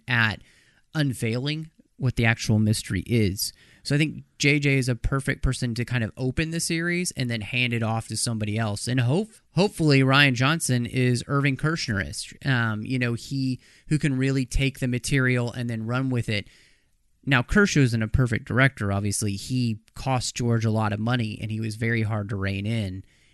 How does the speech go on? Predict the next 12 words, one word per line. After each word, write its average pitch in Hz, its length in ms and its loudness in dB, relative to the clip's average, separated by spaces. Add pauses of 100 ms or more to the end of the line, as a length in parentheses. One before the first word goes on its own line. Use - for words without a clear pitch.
(280)
Um, 120 340 -2
but 127 120 2
at 123 80 -2
the 123 60 -8
same 135 240 2
time, 123 240 2
he 117 200 -4
did, 135 380 2 (540)
I 135 100 0
think, 127 240 0
really 120 340 -2
create, 113 880 -6